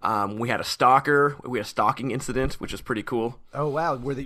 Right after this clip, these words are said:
Speaker 2: you being stalked, or was
Speaker 1: No, another act was, uh, a lady, and she was staying in her Airstream, so she was smarter than me.
Speaker 2: Mm.
Speaker 1: And this guy comes to a show. He's, like, at every show, and he's in a wheelchair.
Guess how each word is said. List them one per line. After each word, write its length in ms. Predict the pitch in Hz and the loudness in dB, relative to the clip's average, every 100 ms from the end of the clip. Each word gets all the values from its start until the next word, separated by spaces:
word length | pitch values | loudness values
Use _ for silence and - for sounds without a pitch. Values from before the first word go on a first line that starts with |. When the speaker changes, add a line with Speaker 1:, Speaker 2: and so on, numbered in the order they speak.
| 120 | -10
Speaker 2:
you 240 | 117 151 180 | -6 -4 -2
being 240 | 226 226 | -4 -6
stalked, 480 | - 202 196 233 - | -8 -6 -6 -6 -8
or 120 | 123 | -10
was 280 | 110 107 156 | -8 -8 0
Speaker 1:
No, 260 | 190 185 156 | 6 8 8
another 340 | 156 175 185 | 8 6 6
act 360 | 147 135 - 113 | 6 4 2 -2
was, 360 | 113 110 101 | 0 0 0
uh, 380 | - 113 107 65 104 110 | 0 2 2 0 2 2
a 20 | |
lady, 460 | 127 135 117 110 110 - - - | 2 0 0 -4 -10 -16 -14 -2
and 400 | 131 127 120 113 | 0 2 0 -4
she 260 | - 165 | -6 -2
was 680 | 175 170 160 147 - - - | 2 4 4 0 -6 -14 -18
staying 460 | - - 147 147 165 | -16 0 2 4 2
in 140 | 131 | 0
her 200 | 135 117 - | -2 -4 -2
Airstream, 800 | 127 156 - - 82 87 87 135 _ _ | 0 0 0 -6 -8 -8 -8 -12 _ _
so 240 | - - 98 | -8 -4 -2
she 160 | - | -2
was 80 | 107 | -6
smarter 400 | - 123 117 120 | -2 2 2 2
than 160 | 107 101 | -2 -4
me. 240 | 78 85 _ - - | -6 -8 _ -20 -14
Speaker 2:
Mm. 400 | 135 127 117 101 | -10 -8 -10 -2
Speaker 1:
And 480 | 135 127 127 110 - _ _ _ _ _ _ _ - | 0 2 2 -2 -8 _ _ _ _ _ _ _ -2
this 160 | 165 - | 0 2
guy 220 | 226 285 | 2 2
comes 200 | 247 185 | 0 2
to 100 | 135 | 0
a 40 | |
show. 240 | - 113 101 | 2 0 -2
He's, 160 | 127 | -2
like, 140 | 131 131 | -2 -2
at 80 | - | 0
every 320 | 131 123 110 | 0 2 0
show, 400 | - 78 73 76 | -2 -2 -2 -4
and 80 | 110 | -4
he's 140 | 135 | -2
in 80 | 156 | 0
a 40 | 139 | 2
wheelchair. 600 | 113 90 - 50 65 | 0 -2 -4 -6 -6